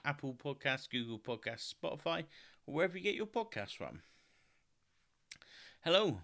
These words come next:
and welcome to the Impact Wrestling Hard to Kill review.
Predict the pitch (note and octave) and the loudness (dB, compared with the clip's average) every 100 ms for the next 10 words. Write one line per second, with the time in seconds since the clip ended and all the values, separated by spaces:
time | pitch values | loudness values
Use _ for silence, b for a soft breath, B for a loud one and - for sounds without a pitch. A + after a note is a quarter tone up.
0 | G2+ B2+ D#3 D#3+ C#3 F2 - - C#3+ B2+ | -2 2 2 4 -2 -2 -8 -4 0 0
1 | C3 A#2+ B2 - - D3 D3 C3+ - - | 0 0 0 -2 -2 0 2 0 0 -14
2 | A2 C3 - - A#2+ A2 - B B B | -6 -4 -4 -4 -2 -2 -4 B B B
3 | B - D#3 D#3 D#3+ - - - D#3+ D#3 | B -2 4 6 4 0 -10 -2 2 4
4 | C#3+ C3 A#2+ A#2+ C#3+ D#3+ E3 | 4 2 -2 0 2 2 0